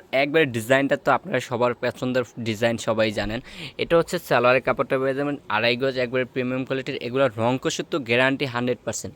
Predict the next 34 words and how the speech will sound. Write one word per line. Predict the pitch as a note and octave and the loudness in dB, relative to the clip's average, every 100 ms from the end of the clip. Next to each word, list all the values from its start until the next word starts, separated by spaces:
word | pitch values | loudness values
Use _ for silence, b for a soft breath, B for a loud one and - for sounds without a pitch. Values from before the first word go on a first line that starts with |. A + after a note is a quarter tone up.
| _ | _
এটা | A#2 C#3+ | -6 -4
হচ্ছে | D3 | -4
স্লিপের | C#3+ - C3 B2+ | -4 -2 0 -2
কাপড়টা, | A#2 A2 A#2 D3+ | -2 -4 -2 -4
দোপাট্টাটা | D3+ A#2+ A#2 - B2+ | -2 -2 -2 0 -2
দেখিয়ে | B2 - B2+ | -2 -4 -4
দেবো, | D3 | -2
টার্সেল | E3 A3+ A#2+ - C#3+ | 2 4 2 2 -4
করা | C3+ B2 G#2+ | 0 0 2
থাকবে। | G#2+ B2 F#3+ B F#3+ - | -2 0 -2 B -12 -4
ওয়াও, | A#2 A#2 B2 A2 F2+ - | 6 8 10 8 4 0
এত | A2+ G#2 D#3+ F#3 | 0 2 6 6
সুন্দর | - G3 G3 F#3 | 6 2 4 6
একটা | E3+ E3 | 6 4
দোপাট্টা, | D3 C#3+ D3+ - D3+ F#3+ B B E3 | 4 4 2 2 0 0 B B -4
একবারে | - F#3+ F3+ G#3+ G#3 | 6 6 6 6 6
নামাজি | C#3+ C3 D#3+ F3 | 8 8 8 6
দোপাট্টা | E3+ D#3+ E3 - | 4 6 6 4
পেয়ে | D3 D3+ C#3 | 4 4 4
যাবেন। | B2+ A#2+ | 2 2
বিশাল | E3+ - G3 F#3+ F3+ D#3 | 0 2 4 6 6 6
বড় | D3 D3 C#3 - | 4 4 2 0
থাকবে, | C#3+ C3 | -4 0
দোপাট্টাটা | D3+ B2+ B2+ A#2+ A#2 | 0 0 2 2 0
থাকবে, | A2+ G#2 | -2 -6
দেখেন। | G#2+ G2 B B B | -6 -8 B B B
আর | A2 A2+ - | 0 0 -2
সাথে | - C#3+ - D#3+ | -2 0 0 -2
কিন্তু | F3 E3+ - | 0 -2 0
এরকম | C#3 D#3+ F3+ | 0 0 -6
সুন্দর | - G#3 G#3 G#3 | -6 -2 0 0
সুন্দর, | - F3 C3+ | 0 -2 0
এই | |
যে | A2+ | -2